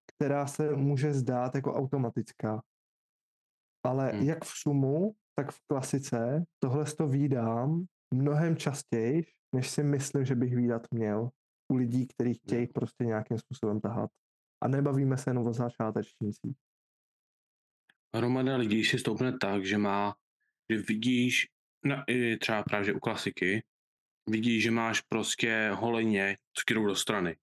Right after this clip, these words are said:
Speaker 2: Jo, prostě z nějakého důvodu se rozhodnou, že koleno by nemělo být nad chodidlem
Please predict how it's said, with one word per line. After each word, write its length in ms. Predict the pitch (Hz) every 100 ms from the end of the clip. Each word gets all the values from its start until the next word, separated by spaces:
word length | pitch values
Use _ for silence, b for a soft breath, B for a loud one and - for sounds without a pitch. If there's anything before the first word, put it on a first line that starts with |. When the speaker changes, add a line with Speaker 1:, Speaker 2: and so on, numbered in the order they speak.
| _ _ _ _ -
Speaker 2:
Jo, 100 | 120
prostě 680 | 123 120 - - 123 117 - -
z 80 | 113
nějakého 460 | 123 127 143 147 135
důvodu 500 | 117 101 98 98 92
se 140 | -
rozhodnou, 580 | 113 104 110 104 90 87 _ _ _ _ _ 107
že 140 | 107
koleno 500 | - 127 120 104 101
by 160 | 95 107
nemělo 500 | 113 117 120 120 113
být 360 | 113 110 110 _ _ 110
nad 440 | 117 113 104 - - _ _ _ _
chodidlem 640 | - 117 101 95 87 92